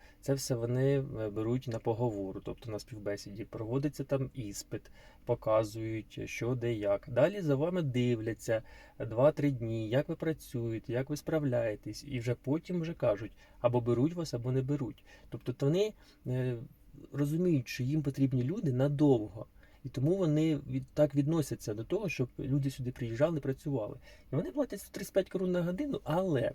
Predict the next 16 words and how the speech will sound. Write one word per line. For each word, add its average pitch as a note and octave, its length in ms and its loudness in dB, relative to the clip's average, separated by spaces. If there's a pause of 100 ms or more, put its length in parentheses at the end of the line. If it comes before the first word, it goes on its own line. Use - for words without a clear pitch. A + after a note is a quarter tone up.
при F3 320 0 (120)
тому, B2 280 4
як A#2 180 0
людина B2+ 420 -2 (460)
відноситься, C3 840 0
якщо B2+ 320 -2
вона C#3+ 260 4
нормально A#2+ 540 2
все - 220 -8
працює, C#3+ 540 2
робить, C#3+ 360 2 (320)
то B2+ 100 0
вони C#3+ 200 6
отримують A3+ 420 -4
бонуси E3+ 420 2
додаткові. A2+ 580 -6